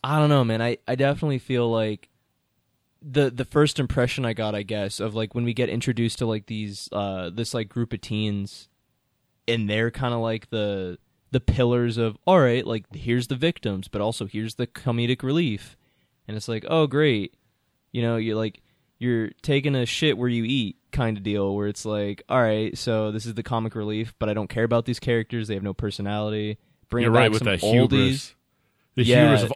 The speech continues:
Speaker 2: all of that. Like, they tried to do the whole
Speaker 1: Mm-hmm.
Speaker 2: intro of, like, the original where they introduce you to all, like, "Oh, these are the high schoolers," and shit. Like, I was just like, "Get the fuck out of
Speaker 1: And the
Speaker 2: here."
Speaker 1: fact that they were self-aware, like, "Yeah, we're the new group, and you're the main girl."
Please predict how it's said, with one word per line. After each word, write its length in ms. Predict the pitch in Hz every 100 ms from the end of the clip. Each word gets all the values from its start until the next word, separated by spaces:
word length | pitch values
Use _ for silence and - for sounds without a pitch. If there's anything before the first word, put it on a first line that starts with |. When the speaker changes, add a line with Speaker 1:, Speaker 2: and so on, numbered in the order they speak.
| 127
Speaker 2:
all 220 | 131 131
of 80 | 110
that. 180 | 123 123
Like, 160 | 143 -
they 120 | 135
tried 240 | - 147
to 80 | 127
do 100 | 135
the 120 | 123
whole 160 | 127 131
Speaker 1:
Mm-hmm. 80 | 127
Speaker 2:
intro 400 | 123 117 139 135
of, 100 | 117
like, 180 | 120 117
the 160 | 120
original 500 | 107 110 117 127 127 113
where 300 | 107 101 98 - - -
they 120 | 120
introduce 360 | 110 117 117 -
you 80 | 117
to 40 |
all, 240 | 101 107 110
like, 180 | 104 104
"Oh, 140 | 117
these 180 | 98 107
are 40 | 113
the 80 | 107
high 140 | 120
schoolers," 500 | 120 - 104 95 87
and 80 | 90
shit. 180 | 113 101
Like, 160 | 101 95
I 60 |
was 140 | 113 113
just 140 | 107
like, 200 | 107 98 - - - _
"Get 340 | - 147 151 -
the 180 | 101 82
fuck 460 | - 120 117 110 -
out 260 | 95 104 104
of 100 | 92
Speaker 1:
And 80 | 180
the 40 |
Speaker 2:
here." 60 | -
Speaker 1:
fact 200 | 214 214
that 120 | 156
they 120 | 123
were 120 | 135
self-aware, 380 | 151 165 156 170
like, 160 | 131 98 -
"Yeah, 280 | 143 185 110
we're 180 | 113 147
the 100 | 156
new 300 | 139 131 190
group, 340 | 151 117 98 -
and 200 | 123 120
you're 120 | 139
the 60 | 143
main 260 | 143 147 131
girl." 400 | 143 147 92